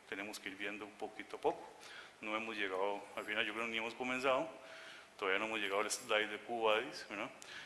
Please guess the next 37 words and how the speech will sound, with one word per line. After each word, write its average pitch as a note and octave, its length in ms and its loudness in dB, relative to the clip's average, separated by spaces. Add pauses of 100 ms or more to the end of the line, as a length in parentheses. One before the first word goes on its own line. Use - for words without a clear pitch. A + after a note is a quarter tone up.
(400)
Eh, F#2+ 380 2 (340)
pero D3+ 220 6
sí, D#3+ 220 2 (1120)
eh, G2 280 -2
pensar A2+ 360 8 (1400)
en G#2+ 160 -4
que G#2+ 120 -4
todo B2 200 4
lo B2+ 100 8
que C3 60 8
hacemos, A#2+ 300 4
pues, G2 240 -4
eh, F#2 200 -2 (720)
igual G#2+ 260 4
como F#2 260 -4
a G2 60 0
nosotros B2 340 0
nos, G#2+ 280 -4
nos, G2+ 260 -6
nos G2 260 -8
resulta G#2+ 380 0
un A2+ 80 0
compromiso, A#2 560 -4
como F#2+ 240 -8 (200)
las G#2 120 -6
personas G#2 340 -4
que - 100 -4
estamos A#2+ 440 2 (160)
en G#2+ 80 -6
este G2 180 -6
momento, G#2+ 540 -2
eh, G2 300 -8
encargadas G#2 420 4
de A2 80 2
la A2 80 6
docencia A#2+ 440 4 (120)
y, G2 220 -4